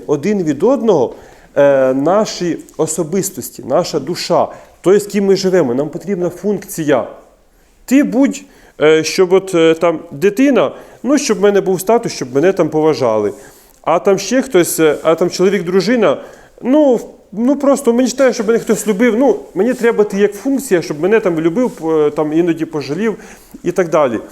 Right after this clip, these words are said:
І отак от, як ми подивимось на весь світ, що буде тоді з людством, то дійсно це буде величезна проблема.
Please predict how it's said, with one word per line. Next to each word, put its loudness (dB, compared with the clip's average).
І 2
отак -2
от, -4
як -2
ми 0
подивимось 0
на -2
весь -4
світ, -8
що 0
буде -4
тоді -2
з -8
людством, -6
то -4
дійсно -6
це -6
буде -4
величезна -2
проблема. -2